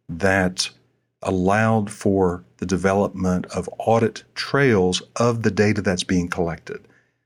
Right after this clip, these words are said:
So essentially, the electronic medical records create audit logs, which are used to record user activities, and then audit trails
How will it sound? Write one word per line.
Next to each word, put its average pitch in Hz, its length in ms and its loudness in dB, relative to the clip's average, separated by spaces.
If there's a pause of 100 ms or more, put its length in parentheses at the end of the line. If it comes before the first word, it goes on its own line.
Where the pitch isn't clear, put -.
(140)
So 92 200 2
essentially, 101 800 4 (540)
the 90 420 2
electronic 101 540 2
medical 104 340 2
records 90 460 2
create 98 560 0 (840)
audit 110 360 2
logs, 95 800 2 (180)
which 95 300 -2
are 92 60 2
used 101 580 2 (400)
to 80 400 -2 (160)
record 95 580 2
user 101 400 4
activities, 87 720 -2 (540)
and 95 100 2
then 92 220 4
audit 120 400 2
trails - 760 0